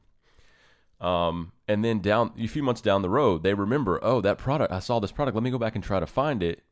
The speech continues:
You haven't spent any more money. And then you begin to get this influx of orders, which is something that really does happen,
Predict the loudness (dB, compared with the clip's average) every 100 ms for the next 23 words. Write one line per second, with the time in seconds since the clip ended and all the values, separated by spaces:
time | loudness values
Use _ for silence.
0 | -6 0 2 2 -2 -4 -4 -2 -2 -2
1 | -2 -2 -4 -8 _ _ _ _ _ _
2 | _ _ -6 -4 0 -2 -2 -6 -6 -6
3 | -4 -2 -2 -4 -6 -4 -6 0 0 0
4 | -4 0 0 0 0 -2 -2 -2 -2 0
5 | 0 2 4 2 2 0 4 4 4 -2
6 | -2 -2 -8 -10